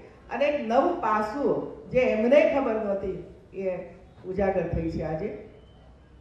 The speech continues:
વાલીઓ પણ એમાં હતા. વાલીઓને પણ personally મળી. એમાં ગીર સોમનાથના વાલીઓ ચાર આવ્યા હતા બાળકોને લઈને.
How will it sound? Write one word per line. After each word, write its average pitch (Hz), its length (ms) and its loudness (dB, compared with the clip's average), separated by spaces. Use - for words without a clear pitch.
વાલીઓ 233 480 4
પણ 277 180 2
એમાં 262 340 0
હતા. 247 300 -4
વાલીઓને 240 460 10
પણ 247 220 -2
personally 247 580 -2
મળી. 240 340 -2
એમાં 208 460 -4
ગીર 277 320 -2
સોમનાથના 262 800 -2
વાલીઓ 226 400 2
ચાર 214 460 2
આવ્યા 165 220 0
હતા 156 320 -4
બાળકોને 190 540 -2
લઈને. 185 440 -2